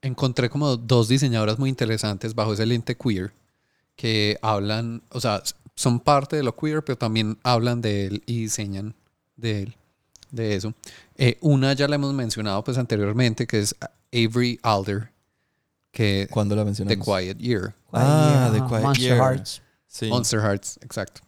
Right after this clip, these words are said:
Speaker 2: Ya,
Speaker 3: Sí, la
Speaker 2: el, en el
Speaker 3: mencionaba.
Speaker 2: juego de extraños, en el episodio de Extraños Excéntricos y Peculiares uno o
Speaker 1: Uno,
Speaker 2: dos,
Speaker 1: yo creo que uno o
Speaker 2: creo
Speaker 1: dos.
Speaker 2: que el primero,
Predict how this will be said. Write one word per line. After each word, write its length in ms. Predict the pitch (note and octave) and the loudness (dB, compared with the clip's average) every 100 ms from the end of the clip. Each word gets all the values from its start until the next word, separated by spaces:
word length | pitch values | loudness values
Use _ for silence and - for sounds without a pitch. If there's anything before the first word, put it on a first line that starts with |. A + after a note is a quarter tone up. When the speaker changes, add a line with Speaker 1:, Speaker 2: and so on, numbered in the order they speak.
| _ - | _ -6
Speaker 2:
Ya, 140 | A2 | -4
Speaker 3:
Sí, 40 | A2 | 0
la 20 | |
Speaker 2:
el, 100 | A2+ A2+ | 2 2
en 0 | |
el 60 | |
Speaker 3:
mencionaba. 340 | B2+ A#2+ A#2 A2+ | 0 0 2 4
Speaker 2:
juego 260 | A2+ A2+ | 4 4
de 80 | B2 | 2
extraños, 520 | A#2 - A2+ G#2+ A#2+ A#2+ | 0 -2 -4 -2 -4 -4
en 180 | A#2 | -2
el 240 | A2+ A2+ A2 | -2 -2 -4
episodio 400 | G#2+ G2+ A2 A2 | -6 -4 0 0
de 40 | B2 | 0
Extraños 480 | - A#2+ A2 A#2 | -4 -4 -2 -4
Excéntricos 580 | A#2+ - A2 G#2 - A#2+ | -6 -6 -6 -8 -8 -8
y 60 | G#2+ | -6
Peculiares 1080 | - - G2+ G2+ G2 G#2 A2+ A#2 A#2 - - _ _ _ - | -10 -6 -4 -4 -2 -2 0 -2 -4 -10 -14 _ _ _ -6
uno 280 | B2+ B2+ G2+ | -2 0 4
o 80 | A#2 | 6
Speaker 1:
Uno, 180 | A#2 - | 6 4
Speaker 2:
dos, 80 | |
Speaker 1:
yo 100 | G#2+ | 2
creo 160 | G#2+ B2 | 0 0
que 100 | B2+ | -2
uno 280 | G2+ G2 G#2 | -2 -4 -4
o 20 | |
Speaker 2:
creo 120 | G2+ | -2
Speaker 1:
dos. 80 | A2+ | -2
Speaker 2:
que 60 | B2 | -2
el 100 | A2 | -4
primero, 500 | A2 G#2+ A2 G2 | -2 0 0 -2